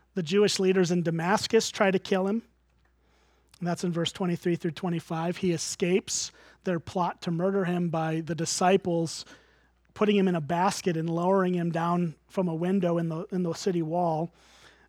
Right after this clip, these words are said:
Uh, and Paul later refers back to this as one of his most humiliating moments in his life. In Second Corinthians, he actually talks about that story and he, how God showed that,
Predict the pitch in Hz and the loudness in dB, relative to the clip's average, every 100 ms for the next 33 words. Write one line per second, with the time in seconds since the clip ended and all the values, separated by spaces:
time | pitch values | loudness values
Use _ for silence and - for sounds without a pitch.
0 | _ 175 170 170 - _ _ - 190 160 | _ -2 -2 -2 -8 _ _ -2 -2 2
1 | - 233 202 175 214 233 190 170 208 208 | 8 8 8 6 6 6 4 2 2 0
2 | 165 175 196 - 190 175 185 156 175 185 | 0 2 2 2 0 0 -2 -4 -2 -2
3 | 170 175 151 - - 190 185 - 185 170 | -2 -4 -4 -8 -2 -2 -2 -4 -2 -2
4 | 175 202 208 190 185 170 170 175 165 160 | 0 2 4 4 2 0 -4 -4 -4 -6
5 | 156 139 156 151 147 - - - - _ | -8 -8 -8 -10 -12 -18 -20 -20 -20 _
6 | _ - - - - 160 - 170 170 151 | _ -20 -20 -12 -6 -6 -4 -4 -4 -8
7 | 165 156 151 151 139 - 156 151 156 143 | -8 -8 -8 -10 -10 -10 -10 -10 -10 -10
8 | 147 - 151 143 143 156 - - 160 156 | -10 -10 -12 -12 -12 -14 -12 -10 -8 -8
9 | 151 _ - - _ _ _ - 156 175 | -10 _ -20 -20 _ _ _ -6 -2 -2
10 | 175 - 180 175 165 170 165 151 - - | -4 -4 -2 -2 -2 -4 -4 -6 -8 -4
11 | - 185 180 151 160 160 | -2 0 2 2 0 -8